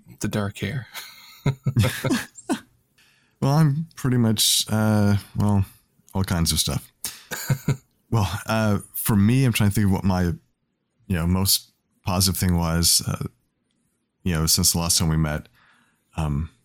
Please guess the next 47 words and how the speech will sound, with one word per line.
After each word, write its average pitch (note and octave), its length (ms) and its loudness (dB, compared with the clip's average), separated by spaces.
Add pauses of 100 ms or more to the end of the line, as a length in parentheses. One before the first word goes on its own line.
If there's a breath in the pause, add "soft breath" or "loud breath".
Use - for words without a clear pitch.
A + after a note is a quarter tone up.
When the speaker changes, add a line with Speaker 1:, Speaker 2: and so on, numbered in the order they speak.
(500)
Speaker 2:
I B2+ 60 0
don't C3+ 140 4
know. A2+ 80 2
That's, A2+ 260 0
it's - 160 0
really A2 160 2
hard G2+ 140 2
to E2+ 80 0
say. D#2+ 340 0 (580)
Um, E2+ 280 -4 (400 soft breath)
still G#2+ 220 0
kind G2+ 160 0
of, F#2+ 60 0
you G2+ 140 2
know, F2 60 0
been F#2 240 0
stuck G2+ 280 -2
at E2+ 60 -2
home, E2 480 0 (300)
you G#2 80 -2
know, F2+ 80 -2
working F#2+ 180 -2
from F2 160 -4
home, E2 460 0
and E2 260 -2
now D#2+ 160 0
my D#2 140 -2
younger E2+ 280 0
son, E2+ 360 -2 (540 loud breath)
trying A2 160 0
to F#2+ 40 2
help - 160 0
him G2+ 140 2
with F#2 180 0
the - 80 -4
homeschool F#2 420 0
stuff. E2+ 460 -4 (600)
Some B2+ 160 -2
of B2 40 0
the A2+ 60 0
stuff A2 280 0
is G2 280 2
good. G2+ 340 0
So, F#2 160 2
like, F2 220 -2
we G2+ 180 2
are, E2 360 -2